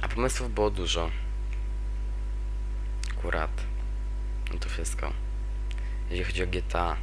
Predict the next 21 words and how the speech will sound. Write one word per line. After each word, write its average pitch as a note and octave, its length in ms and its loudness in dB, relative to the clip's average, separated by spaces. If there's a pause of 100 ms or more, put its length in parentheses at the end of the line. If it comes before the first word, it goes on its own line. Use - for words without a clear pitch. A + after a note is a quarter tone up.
(640)
mm, D#2 260 0 (880)
mieliśmy F#2 220 0
zamiar F#2 220 2
wykorzystać F#2 720 0
to, E2+ 220 0
że E2+ 80 0
mamy E2+ 200 0
tyle F#2 200 0
pieniędzy F2 680 0 (1000)
i G2+ 100 0
zrobić A2 440 2
takie, G#2 480 2 (1300)
się - 260 0
wtedy G2+ 240 2
to, G2+ 140 2
że G#2 120 4
Rockstar G#2+ 420 4
tak - 160 0
się - 120 -2
pobawić F#2+ 480 0
trochę. F#2+ 440 0